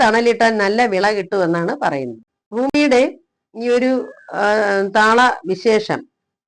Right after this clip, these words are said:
ആ, നമുക്ക് അല്ലെങ്കിൽ താള-, താളം തെറ്റിയിരിക്കുന്നു എന്ന് നമ്മൾ മനസ്സിലാക്കണം.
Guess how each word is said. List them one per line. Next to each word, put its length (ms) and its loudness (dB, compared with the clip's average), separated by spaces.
ആ, 320 -6
നമുക്ക് 300 -4
അല്ലെങ്കിൽ 260 -2
താള-, 420 0
താളം 480 0
തെറ്റിയിരിക്കുന്നു 580 -2
എന്ന് 100 -2
നമ്മൾ 180 -4
മനസ്സിലാക്കണം. 640 -8